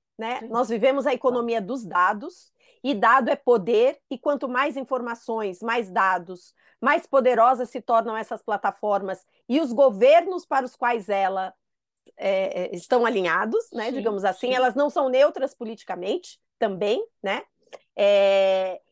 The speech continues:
Speaker 1: mas eu acho que tem um debate anterior que ficou no meio do caminho, que é o problema de como a gente, ãh, fiscaliza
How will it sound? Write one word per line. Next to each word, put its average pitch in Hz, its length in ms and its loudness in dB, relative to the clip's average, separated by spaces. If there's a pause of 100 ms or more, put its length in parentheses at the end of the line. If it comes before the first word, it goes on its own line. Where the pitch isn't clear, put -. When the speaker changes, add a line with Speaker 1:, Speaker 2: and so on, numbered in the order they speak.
(140)
Speaker 1:
mas 349 320 4
eu 370 100 4
acho 359 160 2
que 403 80 -2
tem 359 160 -6
um 392 80 -4
debate 359 340 -4
anterior 349 720 0 (400)
que 302 120 -8
ficou 294 320 0
no 330 100 -4
meio 311 240 -6
do 339 80 -10
caminho, 339 680 -6 (140)
que 330 140 -4
é 277 80 2
o 277 60 2
problema 254 800 -2 (320)
de 320 160 -4
como 370 480 4
a 392 60 4
gente, 226 580 -4 (460)
ãh, 247 580 2
fiscaliza 240 1200 -2